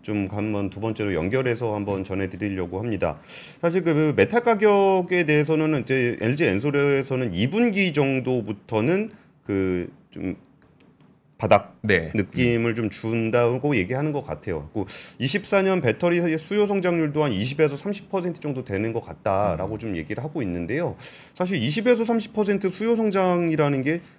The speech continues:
Speaker 1: 작은 게 아니잖아요.
Speaker 2: 네, 그렇죠.
Speaker 1: 네, 꽤 큰
Speaker 2: 음.
Speaker 1: 수준인데, 이게 좀 어떤, 워낙 가파르게 성장을 하다 보니까 주가도 워낙
Speaker 2: 음.
Speaker 1: 많이 갔었고.
Speaker 2: 그러니까 숫자로 비교해 보면 그 전년도까지만 하더라도 전기차 판매량이 거의 일 년에 육십 퍼센트 늘어났었는데,
Speaker 1: 예.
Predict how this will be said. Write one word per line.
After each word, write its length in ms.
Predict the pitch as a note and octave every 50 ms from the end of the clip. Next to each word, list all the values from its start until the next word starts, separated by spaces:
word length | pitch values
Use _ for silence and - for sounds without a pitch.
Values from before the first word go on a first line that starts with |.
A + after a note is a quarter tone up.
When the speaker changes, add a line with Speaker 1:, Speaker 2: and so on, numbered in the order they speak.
| _ _
Speaker 1:
작은 280 | - - G#2 G#2+ C3 E3+
게 60 | F3+
아니잖아요. 440 | E3+ F#2+ D2+ D2 G#2 C#3 D#3+ A2+ D#2
Speaker 2:
네, 120 | D2 F#2+ F#2
그렇죠. 340 | - - G2 F#2 - - D#2 D2
Speaker 1:
네, 100 | G2 G2
꽤 220 | - D#3+ E3 E3 D3+
큰 300 | D3+ - - G#3 G3 G3
Speaker 2:
음. 40 | F#3+
Speaker 1:
수준인데, 720 | - - D3+ - F3 D#3 A2 F2+ F2+ F#2 B2 A2 F2+ D#2+ - - - - - _
이게 460 | - A2+ A#2+ D3 D3 C#3+ C3+ B2 A2 G2+
좀 400 | - - A#2+ A2+ G#2 G2+ G2 E2+ - - -
어떤, 420 | - G2 F#2 - - C3+ B2+ A#2 G2
워낙 240 | G#2+ G2+ B2+ D3
가파르게 400 | D3+ - - - F3+ F#3 F3+ E3
성장을 380 | E3+ F3 F3 D#3 E3 D#3 D#3 D3
하다 220 | C#3+ C3+ C3+ B2
보니까 460 | A#2+ B2 A#2+ A2+ - - B2 A#2 G#2 -
주가도 560 | - - - C3+ B2 C3 C3+ B2 G2 - - -
워낙 220 | D#2 F2+ G2+ C3 B2+
Speaker 2:
음. 80 | G#2 D2+ - -
Speaker 1:
많이 320 | D2 D#2 F#2+ A2+ D#3 F#3
갔었고. 580 | D3+ A2+ G2 - - E2+ - - - G2 E2+ D2+
Speaker 2:
그러니까 220 | - - - - - _ _ _ _ - _ _ _ _ _
숫자로 380 | - - - F#3+ - A#3 A#3 A3
비교해 340 | F#3 D#3 D3+ E3+ E3+ E3+ D3+
보면 320 | D#3 E3+ E3 E3+ E3+ D#3
그 160 | - D3+ D3+
전년도까지만 880 | D3+ - - A2 C3+ F#3 G#3 G3+ G3+ G3 G3+ F#3+ E3+ D3+ D#3+ D#3+ D3+ C#3
하더라도 360 | C#3 A#2+ B2+ A#2+ A#2+ A2+ B2 B2
전기차 400 | - G#2 G#2 B2 D3 - - D3+
판매량이 500 | - D3+ D3 C#3 C3 B2 B2 C3 C#3 C3+
거의 220 | B2 G#2+ A#2 A#2
일 80 | G2 F#2+
년에 200 | G#2+ A2+ B2+ F#2+
육십 300 | G2+ G#2 - - A#3 -
퍼센트 320 | A3 A3 F#3+ G#3 G3 F#3+
늘어났었는데, 960 | C#3 G#2 F#2 G2+ G#2 G#2 F#2 - F2+ E2+ E2+ D#2 D2+ D#2 D#2+ D#2+ D#2+ F2 F#2
Speaker 1:
예. 140 | G2+ F#2 F2